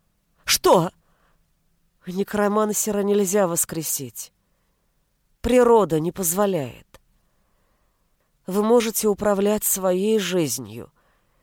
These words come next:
и смертью других людей. Но после окончательного перехода на тот свет вы не способны оттуда вернуться. Похоже,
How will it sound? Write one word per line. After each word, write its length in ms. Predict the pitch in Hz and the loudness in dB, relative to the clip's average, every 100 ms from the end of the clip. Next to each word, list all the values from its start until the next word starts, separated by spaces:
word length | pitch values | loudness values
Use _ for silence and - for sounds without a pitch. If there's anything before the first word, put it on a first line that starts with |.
| - | -8
и 80 | 226 | -2
смертью 640 | - 220 233 226 - 202 | 0 2 0 0 -6 -6
других 480 | 190 190 165 214 - | -4 -6 -4 -6 -4
людей. 580 | 202 147 131 110 - _ _ _ _ _ _ _ _ _ | -6 -6 -8 -12 -18 _ _ _ _ _ _ _ _ _
Но 160 | 196 196 | -4 -2
после 440 | 226 233 - 208 - _ _ - | 0 0 0 -4 -8 _ _ -16
окончательного 880 | 190 220 214 - 247 220 196 185 180 | -6 -4 -2 0 -2 -2 -2 -2 -4
перехода 640 | 202 202 - 247 196 175 | -6 -6 -4 -2 -2 -2
на 160 | 180 185 | -2 -6
тот 160 | 170 | -6
свет 500 | - - 214 262 - _ _ _ _ _ _ - | -4 -4 -2 -4 -6 _ _ _ _ _ _ -14
вы 200 | 196 220 | -4 -2
не 100 | 220 | 0
способны 720 | - 226 220 233 214 170 143 - _ - | -2 -2 -2 0 0 0 -4 -6 _ -10
оттуда 420 | 175 - 190 160 | -10 -6 -6 -4
вернуться. 680 | 175 185 160 131 - - - _ _ _ _ _ _ _ - | -2 -2 -4 -6 -8 -10 -16 _ _ _ _ _ _ _ -8
Похоже, 560 | 202 - 233 185 190 | -6 0 2 2 -2